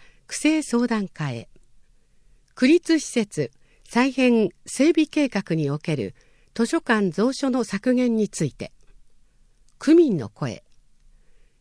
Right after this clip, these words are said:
区立施設再編整備計画の中で、図書館における蔵書基準の見直しが言及されていますが、その基準が曖昧なことに不安を覚えます。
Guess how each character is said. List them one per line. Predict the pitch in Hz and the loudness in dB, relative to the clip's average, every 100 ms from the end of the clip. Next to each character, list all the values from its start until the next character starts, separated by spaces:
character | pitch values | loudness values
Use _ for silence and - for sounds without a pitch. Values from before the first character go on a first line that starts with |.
| _ | _
区 | 262 | 0
立 | 294 311 302 | 0 2 -2
施 | 277 - | -2 -2
設 | 233 - 160 - _ - | -4 -2 -6 -6 _ -6
再 | - 240 | 0 0
編 | 240 233 226 208 - | 2 0 2 -2 -6
整 | - 262 | -2 0
備 | 294 302 | 0 -2
計 | - 277 | -2 -4
画 | - 208 165 | -4 -4 -4
の | 151 | -4
中 | 147 147 | -4 -6
で、 | 139 117 - _ _ _ - | -8 -10 -14 _ _ _ -6
図 | 240 | -4
書 | 240 | -2
館 | 330 285 | -2 0
に | 247 202 | 0 0
お | 185 | -2
け | - 170 | -4 -4
る | 156 - | -4 -6
蔵 | 156 240 | -2 -2
書 | 269 302 | 0 -6
基 | - 285 | -2 0
準 | 254 202 | 2 0
の | 165 | 0
見 | 143 | 0
直 | 196 240 | 0 0
し | 247 240 | -2 -2
が | 226 | -2
言 | 190 226 | -2 -4
及 | - 240 | -2 -4
さ | - | -2
れ | 214 208 | -6 -4
て | 202 | -4
い | 190 | -4
ま | 185 | -6
す | - | -8
が、 | 123 76 - - - - - | -12 -12 -18 -20 -20 -20 -14
そ | - 185 | -2 0
の | 226 | 0
基 | - 208 | -2 0
準 | 226 220 | 0 0
が | 208 - | -2 -2
曖 | 170 247 | -2 0
昧 | 269 269 | 0 0
な | 247 | -2
こ | 240 233 | -2 -2
と | 220 | -2
に | 147 | -2
不 | - 165 | -4 -2
安 | 214 233 | -2 -2
を | 220 | -2
覚 | 180 180 165 | -2 -2 -2
え | |
ま | 147 127 | -4 -8
す。 | - | -10